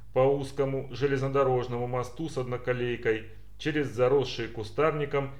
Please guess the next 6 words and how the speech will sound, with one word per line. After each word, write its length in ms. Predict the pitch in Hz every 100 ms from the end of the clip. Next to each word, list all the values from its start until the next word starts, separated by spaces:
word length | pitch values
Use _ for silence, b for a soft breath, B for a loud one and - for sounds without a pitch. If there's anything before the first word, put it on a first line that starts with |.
| B
и 100 | 175
перегороженные 920 | 170 135 131 127 143 139 117 117 117
ржавеющим 760 | 104 110 131 139 123 110 123 110
пассажирским 640 | 117 110 117 123 123 120
составом 640 | 104 107 - 131 117 101 98
пути 480 | 104 101 165 180